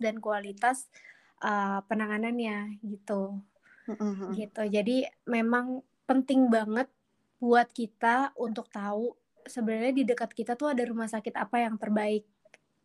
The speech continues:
Speaker 1: ya kan?
Speaker 2: Mm-mm.
Speaker 1: Bahkan sampai sedetail-detailnya dokter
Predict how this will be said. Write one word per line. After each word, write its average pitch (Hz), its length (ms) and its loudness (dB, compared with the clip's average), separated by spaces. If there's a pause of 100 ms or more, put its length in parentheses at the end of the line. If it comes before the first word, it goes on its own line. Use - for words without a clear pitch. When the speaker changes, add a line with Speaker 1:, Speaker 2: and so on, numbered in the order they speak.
(160)
Speaker 1:
ya 220 160 -4
kan? 220 160 2
Speaker 2:
Mm-mm. 208 460 -2
Speaker 1:
Bahkan 233 400 4
sampai 247 340 2
sedetail-detailnya 226 1300 -2
dokter 233 400 -2